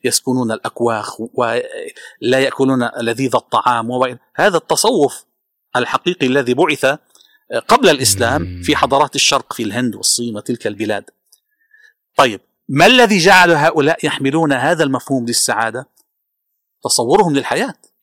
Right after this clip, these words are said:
Speaker 2: الأفكار.
Speaker 1: طيب. تصورهم
Speaker 2: نعم.
Speaker 1: للحياة. ما، ما هو تصورهم للحياة؟ تصور، تصورهم للوجود. هؤلاء هم أتباع عقيدة الغنوص، و،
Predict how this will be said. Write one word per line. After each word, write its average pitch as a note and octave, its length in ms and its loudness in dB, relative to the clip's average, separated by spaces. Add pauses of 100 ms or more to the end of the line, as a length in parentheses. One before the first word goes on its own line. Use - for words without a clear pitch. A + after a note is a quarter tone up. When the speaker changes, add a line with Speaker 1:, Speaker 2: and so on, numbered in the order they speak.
(260)
Speaker 2:
الأفكار. A#2 540 -8 (180)
Speaker 1:
طيب. - 100 -12 (440)
تصورهم E3+ 260 4
Speaker 2:
نعم. B3 100 6
Speaker 1:
للحياة. A#3 340 2
ما، D#3+ 140 2
ما F#3 100 6
هو A#3 140 8
تصورهم F#3+ 500 2
للحياة؟ D3 220 -2
تصور، F#3+ 440 2
تصورهم G3 500 0
للوجود. G#3+ 420 2 (720)
هؤلاء F3 540 4 (200)
هم F#3 340 0 (100)
أتباع B2+ 680 0
عقيدة C#3+ 440 -2
الغنوص، C3 800 -4 (600)
و، B2+ 280 2